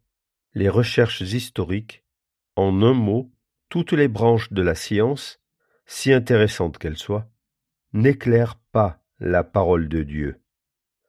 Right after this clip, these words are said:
Si elles la confirment parfois, elles ne peuvent jamais un seul instant en infirmer la valeur aux yeux du chrétien.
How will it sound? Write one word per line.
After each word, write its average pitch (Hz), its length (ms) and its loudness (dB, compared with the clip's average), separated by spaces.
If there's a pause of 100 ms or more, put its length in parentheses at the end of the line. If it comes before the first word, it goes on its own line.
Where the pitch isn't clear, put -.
(340)
Si - 240 -4
elles 127 160 6
la 104 140 2
confirment 104 640 -4
parfois, 131 580 -4 (480)
elles 117 140 4
ne 120 80 2
peuvent 110 260 -2
jamais 120 460 2
un 98 120 2
seul 139 280 -2
instant 120 580 -4 (180)
en 95 220 0
infirmer 135 640 0
la 127 100 2
valeur 101 460 0
aux 92 80 -2
yeux 90 200 -2
du 123 140 -6
chrétien. 76 520 -12